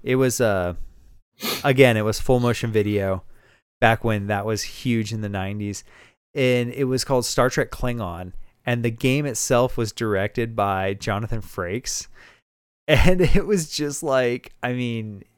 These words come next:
it had full actors from, like, the T V show, like, but it was the Klingon crew.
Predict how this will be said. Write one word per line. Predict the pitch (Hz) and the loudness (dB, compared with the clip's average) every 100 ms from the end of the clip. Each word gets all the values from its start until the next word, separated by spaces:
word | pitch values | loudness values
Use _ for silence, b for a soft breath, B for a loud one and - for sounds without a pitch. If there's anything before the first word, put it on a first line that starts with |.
| - | -4
it | 160 | -2
had | 139 147 135 | 2 0 0
full | - 127 127 127 | -4 0 2 2
actors | 123 131 - 113 104 - | 0 -2 -2 -4 -4 -4
from, | 107 101 | -4 -4
like, | 101 104 | -4 -6
the | 110 | -6
T | - 110 | -4 -4
V | 107 | -4
show, | - 104 95 92 92 - | -2 -2 0 -2 -4 -4
like, | 123 123 117 | 0 2 2
but | 127 | 2
it | 123 | 2
was | 120 | 0
the | - | -2
Klingon | 113 120 113 107 101 | -4 -4 -4 -4 -6
crew. | - 101 95 | -4 -4 -4